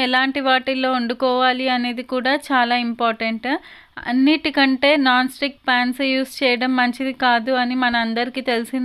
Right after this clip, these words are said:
విషయమే. ఐరన్, క్యాస్ట్ ఐరన్, కడాయి, తవ్వ, సీజనింగ్, ఇంకా మెయింటెనెన్స్ ఎలా చేసుకోవాలో ఈ వీడియోలో చూద్దాం. ఇక్కడ నేను ఎలాంటి డిటర్జెంట్ సోప్ యూస్ చేయడం లేదు. సబీనా పౌడర్తో స్టీల్ స్క్రబ్తో రుద్దుతున్నాను.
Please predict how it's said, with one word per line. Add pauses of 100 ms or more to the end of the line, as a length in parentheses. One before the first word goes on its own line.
(120)
విషయమే. (680)
ఐరన్, (140)
క్యాస్ట్
ఐరన్, (120)
కడాయి, (140)
తవ్వ, (120)
సీజనింగ్,
ఇంకా (100)
మెయింటెనెన్స్
ఎలా (140)
చేసుకోవాలో (100)
ఈ (120)
వీడియోలో (120)
చూద్దాం. (680)
ఇక్కడ (180)
నేను (160)
ఎలాంటి
డిటర్జెంట్
సోప్
యూస్
చేయడం (100)
లేదు. (520)
సబీనా (100)
పౌడర్తో (160)
స్టీల్
స్క్రబ్తో (100)
రుద్దుతున్నాను.